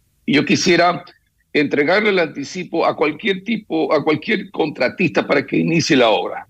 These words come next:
El proceso de contratación demora doscientos siete días. Doscientos siete días, son casi siete meses. Entre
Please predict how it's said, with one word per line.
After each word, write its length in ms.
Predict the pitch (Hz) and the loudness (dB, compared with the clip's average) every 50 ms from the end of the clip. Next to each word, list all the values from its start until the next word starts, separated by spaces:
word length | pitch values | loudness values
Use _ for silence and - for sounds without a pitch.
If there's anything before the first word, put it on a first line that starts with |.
| _ | _
El 180 | - - 135 120 | -2 -2 0 2
proceso 720 | - 170 160 160 - - 262 233 - - - 127 - - _ _ _ _ _ _ _ _ _ _ _ _ | 2 2 2 2 2 2 0 0 0 0 -2 -2 -2 -4 _ _ _ _ _ _ _ _ _ _ _ _
de 120 | - 131 117 | -2 -2 -2
contratación 840 | 127 131 117 131 127 120 135 120 110 - 131 127 139 156 151 - _ _ _ | -2 -2 -2 0 0 0 0 -2 0 0 0 0 0 -2 -6 -10 _ _ _
demora 520 | - - 135 131 143 165 175 190 185 156 | -2 0 0 2 4 4 4 4 2 0
doscientos 800 | 139 135 147 139 120 - - 190 196 202 196 - 190 185 - - - | -2 -2 -4 -4 -4 -6 -6 -6 -6 -6 -4 -4 -4 -4 -4 -6 -10
siete 460 | - - - 170 180 165 - - 165 | -10 -4 0 0 0 0 0 -2 -4
días. 580 | 139 147 165 151 120 - - - - - - _ _ _ _ _ _ _ _ _ _ _ _ _ _ _ _ _ _ _ _ _ _ _ - 147 | -2 -2 -2 -2 -2 -2 -4 -8 -10 -10 -10 _ _ _ _ _ _ _ _ _ _ _ _ _ _ _ _ _ _ _ _ _ _ _ -12 -4
Doscientos 760 | 147 135 131 123 - - 196 185 190 190 190 - 180 143 | 0 0 0 2 2 0 2 2 2 0 0 0 0 0
siete 360 | - - - 170 156 - 160 156 | 0 2 2 2 2 2 2 2
días, 220 | 156 147 123 110 | 4 2 2 0
son 80 | 120 - | -2 -2
casi 200 | - 139 139 147 131 | -2 -2 -2 -4 -6
siete 320 | 120 - - 135 - - 131 | -4 -2 -2 -2 0 -2 -2
meses. 640 | 131 131 127 117 - - 87 - - - - _ _ _ _ _ _ _ _ _ _ - | 0 0 -2 -2 -4 -8 -12 -14 -16 -20 -20 _ _ _ _ _ _ _ _ _ _ 2
Entre 640 | 117 127 123 123 123 127 123 117 110 - - | 4 4 4 2 2 2 2 2 2 0 -2